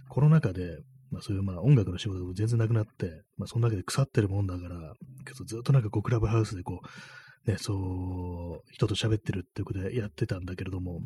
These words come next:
まあ、そのうちこれ、こんなことやっても仕方ないっていうことで、まあ、再びこう、ライブを再開しちゃっていうね、ことを言ってる人がいて、なんかそれを聞いてたら、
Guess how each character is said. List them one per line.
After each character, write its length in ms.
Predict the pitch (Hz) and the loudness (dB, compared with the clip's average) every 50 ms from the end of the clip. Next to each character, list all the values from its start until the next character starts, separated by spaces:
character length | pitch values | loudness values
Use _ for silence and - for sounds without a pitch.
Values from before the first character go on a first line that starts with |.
| - - | -6 -6
ま 100 | 101 98 | -6 -6
あ、 40 | - | -6
そ 100 | - 120 | -4 -2
の 60 | 120 | -2
う 20 | |
ち 80 | 123 - | -2 -2
こ 140 | - - 127 | 0 2 2
れ、 100 | 120 110 101 | 2 2 0
こ 160 | - - 135 | 2 4 4
ん 80 | 120 113 | 6 6
な 100 | 131 127 | 6 4
こ 80 | 127 | 4
と 60 | 107 95 | 2 2
や 20 | |
っ 40 | - | -2
て 80 | - | -6
も 60 | 101 92 | -4 -4
仕 120 | - - | -2 0
方 200 | - 127 - 127 | 0 2 4 4
な 120 | 123 123 | 4 4
い 40 | 120 | 4
っ 40 | 117 | 2
て 140 | - - 95 | 0 -4 -10
い 20 | |
う 20 | - | -8
こ 80 | - | -6
と 100 | 104 104 | -6 -4
で、 200 | 90 90 87 - - - - - - - - - - - - _ | -4 -4 -6 -8 -10 -14 -20 -20 -20 -20 -20 -20 -20 -20 -14 _
ま 100 | - 113 | -6 -4
あ、 20 | - | -2
再 100 | - 110 - | 0 0 0
び 80 | 101 101 | -2 -2
こ 120 | - 107 | 0 0
う、 40 | 101 | 2
ラ 140 | 101 107 107 | 4 4 4
イ 60 | 110 | 6
ブ 80 | 104 104 | 6 4
を 40 | 98 | 4
再 200 | - - 104 107 | 2 0 -2 0
開 180 | - 107 104 | 2 2 2
し 60 | - - | 2 0
ち 80 | - | -2
ゃ 20 | 104 | -4
っ 20 | |
て 140 | - _ - | -4 _ -6
い 80 | - 160 | -8 -8
う 40 | 160 | -8
ね、 100 | - - - _ _ _ - - | -12 -14 -16 _ _ _ -8 -6
こ 100 | - 98 | -4 -4
と 120 | - 92 | -2 -4
を 20 | |
言 100 | 85 85 - | -4 -6 -6
っ 40 | - | -6
て 100 | - 92 | -6 -4
る 60 | - | -2
人 100 | - 113 | -2 -2
が 100 | 92 82 | -4 -4
い 60 | 85 | -6
て、 300 | - - 87 80 - - - - - - - - - - - - - | -10 -12 -12 -12 -12 -14 -16 -18 -18 -18 -18 -18 -18 -18 -20 -6 -2
な 80 | - 127 | 0 0
ん 60 | 113 | 0
か 40 | 101 | 0
そ 160 | - - 135 | 2 4 4
れ 60 | 139 | 4
を 40 | 135 | 4
聞 120 | - - | 4 2
い 20 | 123 | 0
て 80 | - | 0
た 140 | - - 101 | -2 -2 -4
ら、 200 | 87 87 85 - | -6 -6 -10 -12